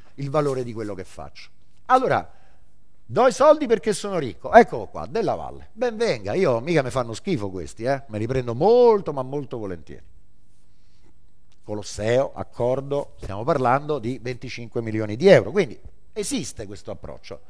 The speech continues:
è evidentemente un modo generoso, sicuramente con altri scopi, ma è proprio la tipica filantropia. Non sono tantissimi quelli che in Italia se la possono ancora permettere, ma non ci abbiamo pochi ricchi, eh?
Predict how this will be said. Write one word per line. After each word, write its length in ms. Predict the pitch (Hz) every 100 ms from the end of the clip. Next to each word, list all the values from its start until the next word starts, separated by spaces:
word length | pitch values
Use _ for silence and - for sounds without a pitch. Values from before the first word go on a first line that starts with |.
| - - -
è 80 | 156
evidentemente 760 | 160 185 240 269 302 285 202
un 180 | 180 185
modo 380 | 190 151 107 92
generoso, 880 | 110 127 151 101 90 - 196 233 - - - - -
sicuramente 640 | - 117 117 127 135 117
con 140 | 110
altri 300 | 110 101 104
scopi, 560 | 107 - 92 78 139 226 - - -
ma 180 | - 175
è 80 | 190
proprio 300 | 233 190 151
la 200 | 165 185
tipica 500 | 185 233 202 180 185
filantropia. 800 | - 160 135 104 95 87 80 80 - -
Non 180 | 160 165
sono 220 | - 131
tantissimi 540 | 120 113 123 - 110
quelli 200 | 104 104
che 80 | 101
in 60 | 98
Italia 300 | 101 101 85
se 80 | 95
la 80 |
possono 280 | 95 101 143
ancora 260 | 160 214 214
permettere, 500 | 214 220 170 127 117
ma 160 | 139 196
non 200 | 170 165
ci 100 | -
abbiamo 380 | 135 123 113 104
pochi 300 | 104 92 90
ricchi, 360 | 80 - -
eh? 180 | 135 143